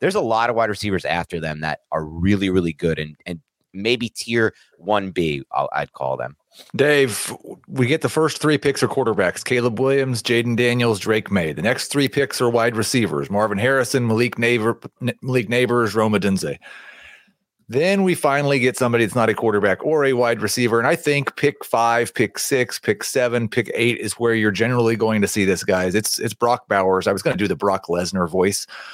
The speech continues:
Speaker 2: Uh, Brock Bowers, the absolute beast out of Georgia. You know, I'm always a little bit skeptical about drafting tight ends in the first round of rookie drafts.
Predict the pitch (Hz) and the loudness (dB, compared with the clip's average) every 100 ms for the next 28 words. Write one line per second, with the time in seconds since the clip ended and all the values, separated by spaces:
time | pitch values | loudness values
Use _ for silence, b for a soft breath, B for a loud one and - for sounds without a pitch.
0 | B B 139 117 110 143 151 - 127 117 | B B 0 2 2 0 0 0 2 2
1 | 117 104 107 107 123 123 - 123 131 135 | 2 0 0 2 2 0 0 2 2 -2
2 | _ 131 131 135 - - 120 123 113 104 | _ -2 0 0 -4 -4 0 0 0 0
3 | 110 104 107 101 131 143 143 147 123 120 | 2 2 0 0 2 2 2 0 0 0
4 | 123 131 123 113 120 127 127 127 - 117 | 0 0 0 -2 0 0 -2 -4 -4 -4
5 | 110 113 - 107 101 - _ _ _ _ | -4 -6 -2 0 0 -4 _ _ _ _
6 | _ _ _ - - 107 101 104 104 - | _ _ _ -20 -8 -4 0 2 0 -2
7 | 113 113 110 123 113 113 107 B _ 113 | 0 0 0 -2 -2 -2 -4 B _ 0
8 | 113 110 101 101 95 - 90 90 104 95 | 2 2 0 0 -2 -6 -8 -2 -2 0
9 | 104 90 80 151 151 135 147 143 - - | 0 0 0 -2 0 0 2 0 -2 -6